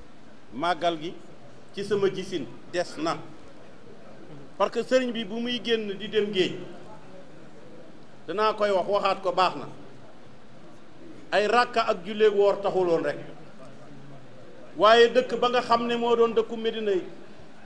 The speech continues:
yonent bi taxawaloon fa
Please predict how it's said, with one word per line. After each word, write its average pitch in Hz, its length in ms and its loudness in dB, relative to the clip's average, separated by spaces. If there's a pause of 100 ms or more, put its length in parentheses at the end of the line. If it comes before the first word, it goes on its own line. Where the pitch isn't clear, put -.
(1300)
yonent 247 300 8
bi 214 220 -2
taxawaloon 214 440 4
fa 214 140 0